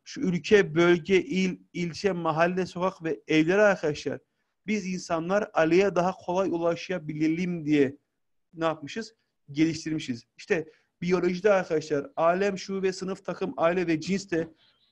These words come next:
türdeki canlıya daha kolay ulaşabilelim diye biyolojideki bilimsel, e, bilim adamlarının arkadaşlar yapmış olduğu kategorilerdir diyoruz.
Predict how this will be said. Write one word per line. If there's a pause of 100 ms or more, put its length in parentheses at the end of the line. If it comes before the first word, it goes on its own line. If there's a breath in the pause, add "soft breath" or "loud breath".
türdeki
canlıya
daha
kolay
ulaşabilelim
diye (920)
biyolojideki
bilimsel, (260)
e,
bilim
adamlarının
arkadaşlar (460)
yapmış
olduğu (380)
kategorilerdir (460)
diyoruz.